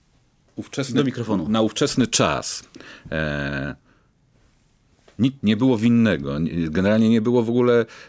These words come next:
Speaker 1: historii, która, która, która miała zostać wyjaśniona i,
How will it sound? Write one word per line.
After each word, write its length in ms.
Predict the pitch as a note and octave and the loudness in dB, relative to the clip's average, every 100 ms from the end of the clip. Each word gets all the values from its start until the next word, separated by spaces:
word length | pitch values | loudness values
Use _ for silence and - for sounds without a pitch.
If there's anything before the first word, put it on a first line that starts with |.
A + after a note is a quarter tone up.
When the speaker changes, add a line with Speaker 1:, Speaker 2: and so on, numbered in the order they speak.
| - - | -12 -6
Speaker 1:
historii, 540 | - - E3+ B2 E2 | -4 0 0 0 -2
która, 440 | - F2+ E2+ D#2+ D#2+ | -6 -2 0 0 -2
która, 280 | - E2+ | -4 -6
która 440 | D#2+ - F2+ F2 F2 | -4 -2 0 0 0
miała 400 | F2+ F2+ E2+ E2 E2 D#2 | 0 0 0 -2 -4 -6
zostać 500 | E2 - - D#2+ C#2+ | -6 -2 -2 -4 -8
wyjaśniona 920 | D2 G#2 F#2+ - G#2+ G2 E2 D2 C#2+ | 0 2 2 0 0 0 0 -4 -6
i, 160 | D2+ | -8